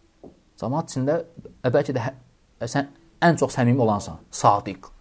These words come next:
Təklikdə Allahla səmimi olsan, Allah Taaladan bu neməti istəsən, verər sənə inşallah.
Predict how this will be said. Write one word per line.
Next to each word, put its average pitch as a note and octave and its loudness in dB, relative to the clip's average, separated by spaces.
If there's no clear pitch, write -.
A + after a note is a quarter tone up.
Təklikdə D3 0
Allahla C3+ 2
səmimi B2+ 0
olsan, F#2+ -2
Allah C3 -2
Taaladan A#2+ -4
bu A#2+ -2
neməti G#2 -8
istəsən, A2 -6
verər A2 2
sənə - -12
inşallah. - -18